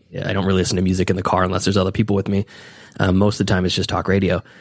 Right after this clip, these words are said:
So is that, and then also just be the best version of what we do, whatever that is, and not take ourselves too seriously. So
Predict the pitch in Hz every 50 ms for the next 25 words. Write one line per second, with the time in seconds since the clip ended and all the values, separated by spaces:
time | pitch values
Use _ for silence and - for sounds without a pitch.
0 | - - - - _ _ - - 110 101 98 95 95 - - 101 98 98 107 120
1 | 131 143 - - 107 110 107 110 107 107 110 - 120 110 104 110 110 101 - -
2 | - - _ _ _ _ _ _ _ 127 120 117 113 113 110 107 104 104 - -
3 | 110 107 104 104 104 104 101 92 95 95 95 90 80 95 98 98 98 98 107 107
4 | 98 107 120 131 120 104 95 95 92 92 90 92 90 90 95 113 127 - - _
5 | _ _ _ _ _ _ _ _ 92 92 92 92 95 98 - 107 98 98 95 -
6 | - 95 - - 104 92 - 95 95 98 95 - 107 110 120 - - 98 90 90
7 | 92